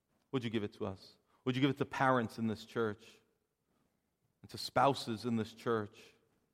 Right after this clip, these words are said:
and to friends in this church, and to roommates in this church? Help them to walk in this kind of wisdom.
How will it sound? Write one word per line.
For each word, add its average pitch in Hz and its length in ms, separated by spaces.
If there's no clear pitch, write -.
and - 80
to 120 80
friends 143 540
in 127 140
this 113 200
church, 110 480
and - 100
to 113 80
roommates 135 640
in 127 120
this 113 180
church? 110 460
Help 123 180
them 110 120
to - 120
walk 110 300
in 107 80
this 107 180
kind 110 180
of 104 120
wisdom. 101 440